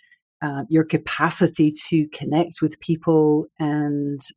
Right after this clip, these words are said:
um, to be generous and share what you know, uh, really pay off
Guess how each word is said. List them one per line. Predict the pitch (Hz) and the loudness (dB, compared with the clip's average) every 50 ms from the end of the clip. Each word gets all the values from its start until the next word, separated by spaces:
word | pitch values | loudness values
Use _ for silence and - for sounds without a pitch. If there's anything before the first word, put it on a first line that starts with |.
| _ - | _ -6
um, | 156 147 143 139 135 135 135 147 - | -6 -4 -4 -4 -4 -6 -6 -6 -4
to | - 185 | -4 -2
be | 156 196 190 | 0 0 0
generous | 160 - 196 175 190 220 262 254 220 175 165 - - | 2 4 6 6 6 6 4 2 0 0 0 0 0
and | 156 143 | 0 0
share | - - - 175 165 165 160 160 160 | 0 0 2 2 2 4 2 2 0
what | 156 - 156 - - | -2 -2 -4 -4 -4
you | 151 147 151 | -4 -2 -2
know, | 156 190 254 294 240 165 143 143 - _ _ _ _ _ _ _ _ _ - | 0 2 2 2 2 0 0 -2 -6 _ _ _ _ _ _ _ _ _ -2
uh, | 170 165 - | -2 0 0
really | - 180 240 277 269 240 220 | 0 2 4 6 6 6 4
pay | 220 - 196 190 185 | 2 2 2 4 6
off | 180 170 175 170 170 - - | 6 8 6 6 4 0 -10